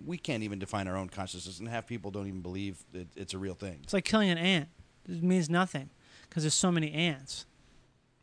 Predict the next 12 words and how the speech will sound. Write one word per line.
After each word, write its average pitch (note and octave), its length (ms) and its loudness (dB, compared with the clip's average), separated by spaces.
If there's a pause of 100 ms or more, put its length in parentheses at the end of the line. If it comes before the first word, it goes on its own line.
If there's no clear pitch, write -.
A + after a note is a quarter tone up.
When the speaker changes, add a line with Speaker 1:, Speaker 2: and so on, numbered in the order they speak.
Speaker 2:
But D#3+ 300 2
ants F#3 320 4
probably E3+ 220 4
don't D#3+ 140 4
even D3+ 200 2
give D3+ 180 2
a D3+ 40 4
shit D#3 200 4
about D3 380 2
their D#3 120 4
own F#3 200 6
life D3+ 400 -4